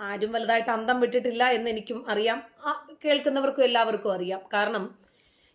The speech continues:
എസ് ഡി പി ഐ എന്നാൽ എന്താണെന്നും ആരുടെ സ്ലീപ്പർ സെല്ലുകളാണെന്നും വളരെ നന്നായി നമുക്കറിയാം. അതുപോലെ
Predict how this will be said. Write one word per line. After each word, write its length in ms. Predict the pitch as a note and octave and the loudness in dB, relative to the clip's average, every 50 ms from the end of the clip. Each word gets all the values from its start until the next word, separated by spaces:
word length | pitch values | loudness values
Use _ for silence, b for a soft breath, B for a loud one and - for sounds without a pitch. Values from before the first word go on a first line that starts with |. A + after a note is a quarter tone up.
| b A3+ | b 0
എസ് 260 | A#3 A#3 A#3 - A#3+ | 0 0 0 0 0
ഡി 260 | C4 D4 D4 C#4+ - - | 0 0 0 0 0 2
പി 40 | C#4 | 4
ഐ 240 | C4+ C4+ C4 B3 | 4 4 4 4
എന്നാൽ 460 | A3 G3+ G#3 G#3 G3+ F#3+ F3+ F3+ G3+ - - _ - | 0 0 0 -2 -2 0 -2 -2 -6 -8 -12 _ -8
എന്താണെന്നും 800 | G#3 G3 G3+ G#3 A3 G3+ A3+ G#3+ G3+ F#3+ F3+ F3+ F3 F3 F#3 G3 _ _ _ _ _ _ _ _ - | -8 -6 -6 -4 0 2 2 2 2 2 -2 -4 -6 -8 -10 -12 _ _ _ _ _ _ _ _ -6
ആരുടെ 420 | G#3+ A3 A#3+ B3+ C#4 C#4 C#4+ C#4+ C#4+ | -2 0 0 0 0 2 4 4 4
സ്ലീപ്പർ 500 | C#4+ - C4 A#3 A#3+ B3 A#3+ - C#4 C4+ | 4 2 0 0 0 0 0 0 0 0
സെല്ലുകളാണെന്നും 1040 | C4 - C4+ B3 B3 A#3+ A3 G#3 A3 G#3 G3 G3 G3 G3 G3 G3 F#3+ F#3+ G3+ - _ - | 2 2 0 0 2 0 0 2 2 2 2 2 0 -2 -6 -6 -8 -10 -12 -16 _ -6
വളരെ 340 | G3+ G3+ G3+ G3+ G3 G3+ G3 | -4 -2 -2 -2 -2 -2 -4
നന്നായി 520 | F#3+ F#3+ F#3 F#3 F#3+ G3 G3 G3 F#3+ F#3+ | -4 -6 -6 -6 -6 -6 -6 -6 -6 -6
നമുക്കറിയാം. 600 | F#3 F#3+ F#3+ - - - - - - G2+ - - _ _ _ _ _ _ _ _ _ _ _ _ _ - | -8 -8 -10 -12 -14 -14 -16 -16 -18 -20 -20 -20 _ _ _ _ _ _ _ _ _ _ _ _ _ 0
അതുപോലെ 640 | G#3+ G#3 G#3+ - A#3 A#3+ A#3+ A#3 G#3+ F#3+ F#3+ G#3+ - | 0 0 2 4 4 4 6 6 4 2 0 -2 -6